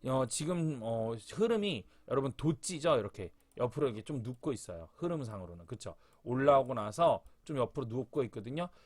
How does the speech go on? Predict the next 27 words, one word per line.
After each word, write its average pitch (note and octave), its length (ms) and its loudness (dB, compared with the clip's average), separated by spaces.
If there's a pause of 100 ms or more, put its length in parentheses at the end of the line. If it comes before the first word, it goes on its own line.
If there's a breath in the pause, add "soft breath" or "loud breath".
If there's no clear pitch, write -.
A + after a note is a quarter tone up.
(140 soft breath)
그 F3+ 80 4
여기서 D#3+ 400 6
옆으로 C#3 300 2
누우면서 D3+ 540 0
여러분들 C3 460 0 (200 soft breath)
주가가 E3+ 460 2
여기 B2+ 200 2
현재 D#3 380 -4
제자리예요. B2 640 0
가지 D3+ 300 2
않고 G#2 200 -2
있어요. G2 200 -10
윗방향으로 C3+ 680 -2 (200 soft breath)
다시 B2+ 240 -4
올라가지 A#2+ 440 2
않고 F#2 160 -8
있습니다. F#2 340 -12 (280 soft breath)
힘을 A#3+ 360 -2
축적하는 A3+ 600 -4
시기예요. G#2 520 -6 (1400 soft breath)
힘을 E3 380 -4
축적하는 D#3 520 -8
시기다. F#2+ 360 -12 (440 soft breath)
그럼 A3 180 4
여기서 D#3+ 280 8
어떻게 A2+ 300 0
되냐? B2+ 320 -2